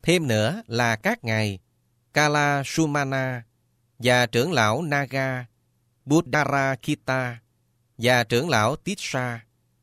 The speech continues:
là vị có thông minh, và trưởng lão Deva là vị có trí tuệ.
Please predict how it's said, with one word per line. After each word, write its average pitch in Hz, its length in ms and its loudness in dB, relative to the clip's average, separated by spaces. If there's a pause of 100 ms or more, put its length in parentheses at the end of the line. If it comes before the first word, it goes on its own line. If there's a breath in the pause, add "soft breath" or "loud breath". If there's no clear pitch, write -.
(200)
là 123 240 4
vị 113 340 0
có 151 260 2
thông 147 260 -2
minh, 135 300 -2 (580)
và 123 240 4
trưởng 123 280 0
lão 120 400 2
Deva 135 540 -2 (600)
là 123 260 4
vị 113 360 0
có 175 140 0
trí 220 220 -2
tuệ. 104 380 0